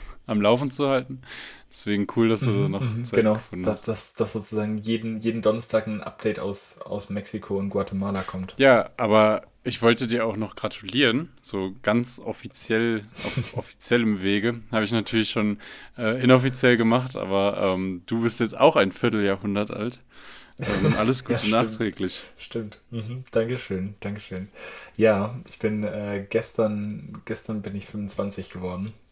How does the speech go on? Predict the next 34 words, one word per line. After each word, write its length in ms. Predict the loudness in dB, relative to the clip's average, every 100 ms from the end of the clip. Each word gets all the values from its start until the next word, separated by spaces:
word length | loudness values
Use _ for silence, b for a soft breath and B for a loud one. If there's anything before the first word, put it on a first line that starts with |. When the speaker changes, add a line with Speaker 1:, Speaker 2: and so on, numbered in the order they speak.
| _ -12
Speaker 2:
Und, 500 | -6 -4 -4 -6 -6
äh, 300 | -6 -6 -10 B B B B B B
ja, 160 | -2 0
wie 60 |
das 160 | 0 -2
irgendwie 220 | -2 -2
immer 160 | -2 0
so 120 | 0
ist, 400 | 0 -4 -8 -2
wenn 100 | 0
man 140 | 0
dann 180 | 0 -2
auf 180 | -4 -4
einmal, 420 | -2 0 0 2
weil, 200 | 2 2 B B
weil 80 | -2
man 180 | 0 0
wird 160 | -2 -2
ja 160 | -4
sozusagen 460 | -4 -6 0 0 0
die 100 | 0
ganze 320 | -2 0 -6
Zeit 380 | -2 0 0 0
alter, 420 | -2 -2 -4 -4 -6
älter, 560 | -4 -2 0 0 0 -2
aber 280 | -2 -2 -4
sozusagen 440 | -8 -2 -2 0
es 100 | -4
gibt 140 | -6 -6
dann 100 | -6
so 80 |
diesen 200 | -8 -10 -8
einen 340 | -6 -4 -6
Tag, 500 | -8 -6 -4 -4 -6